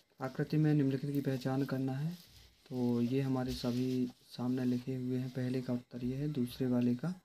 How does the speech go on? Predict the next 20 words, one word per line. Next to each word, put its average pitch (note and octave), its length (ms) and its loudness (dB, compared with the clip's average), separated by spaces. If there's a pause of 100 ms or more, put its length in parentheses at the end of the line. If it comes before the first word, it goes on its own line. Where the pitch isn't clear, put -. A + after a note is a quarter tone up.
(420)
ये, C#3 200 -2
और D3 100 0
तीसरे B2 380 -4
वाले A#2 220 -2
का F#3 180 -4 (340)
ये C3 160 -6
है। B2+ 200 -10 (800)
नौवें C#3 280 -2
वाले D3+ 220 0
में D3+ 120 0
देख C#3+ 180 -2
लेंगे, C#3 260 0 (1400)
ये C3+ 80 -4
नौवां C3 280 -2
हमारे C#3 200 -2
पास C3+ 240 -2
प्रश्न - 340 -10
है, F3+ 200 -2
और B2+ 580 -2
इसका B2+ 260 -6